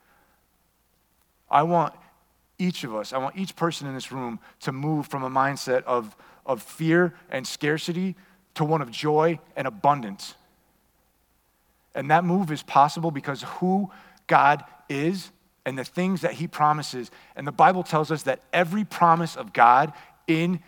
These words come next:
Jesus is yes and amen. I want that for you.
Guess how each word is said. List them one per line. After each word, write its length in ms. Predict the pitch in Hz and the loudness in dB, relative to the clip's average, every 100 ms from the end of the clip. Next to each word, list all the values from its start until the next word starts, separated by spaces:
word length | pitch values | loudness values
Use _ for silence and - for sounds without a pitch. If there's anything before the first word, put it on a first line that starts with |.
| _ | _
Jesus 420 | - 151 156 147 | -6 -4 -4 -6
is 160 | 117 101 | -10 0
yes 340 | 120 135 - - | 0 0 -10 -12
and 120 | 120 | -10
amen. 460 | 117 107 101 92 - _ _ _ _ _ _ _ _ _ _ _ _ _ _ _ _ _ _ - | -8 -8 -8 -10 -16 _ _ _ _ _ _ _ _ _ _ _ _ _ _ _ _ _ _ -2
I 140 | 139 | -2
want 460 | 139 151 160 151 - | -2 2 2 2 -4
that 300 | 123 - - | -4 -4 -12
for 60 | |
you. 300 | 110 104 92 | -8 -8 -10